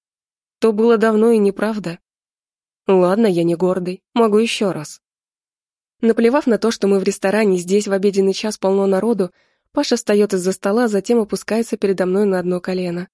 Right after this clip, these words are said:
Я напряженно замираю. «Паш, ты чего? На нас смотрят». Он протягивает мне раскрытую ладонь, на которой лежит колечко.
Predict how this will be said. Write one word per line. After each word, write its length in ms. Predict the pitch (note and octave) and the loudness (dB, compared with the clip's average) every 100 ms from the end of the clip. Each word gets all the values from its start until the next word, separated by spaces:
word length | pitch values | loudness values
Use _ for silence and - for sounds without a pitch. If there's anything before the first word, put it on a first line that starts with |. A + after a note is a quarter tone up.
| _ _ _ _ _ - | _ _ _ _ _ 0
Я 160 | G3 | 2
напряженно 520 | F#3+ F#3 F#3+ F#3 F3+ | 2 2 2 2 0
замираю. 580 | F#3+ F#3+ G3+ F#3+ F3 F3+ - _ _ _ _ _ _ _ _ _ | 2 2 2 0 -4 -8 -14 _ _ _ _ _ _ _ _ _
«Паш, 320 | G3+ G3 F#3 | 0 0 -2
ты 140 | - G3 | -2 -2
чего? 440 | - A3+ G#3+ - - | 0 0 0 -2 -2
На 160 | G#3 | 0
нас 220 | A3 A3 | 2 0
смотрят». 540 | - A#3+ G#3 - F3 _ _ _ _ _ _ _ - | 0 0 0 -4 -10 _ _ _ _ _ _ _ -2
Он 160 | A3+ | 0
протягивает 600 | G#3+ G#3+ G#3 A#3 A#3 B3 A#3+ | 2 0 2 0 0 0 2
мне 140 | A3 | 0
раскрытую 480 | A3 - F#3 F#3 F#3 | 0 -4 -6 -4 -4
ладонь, 400 | F#3 F3+ E3+ F3 _ _ _ _ | -2 -2 -4 -8 _ _ _ _
на 140 | A3+ | -2
которой 360 | A3 A#3 G#3 G3 | 0 0 0 0
лежит 280 | G3 G3 F#3 | 0 -2 -4
колечко. 560 | A3 G3+ F3+ - - | -4 -4 -6 -10 -12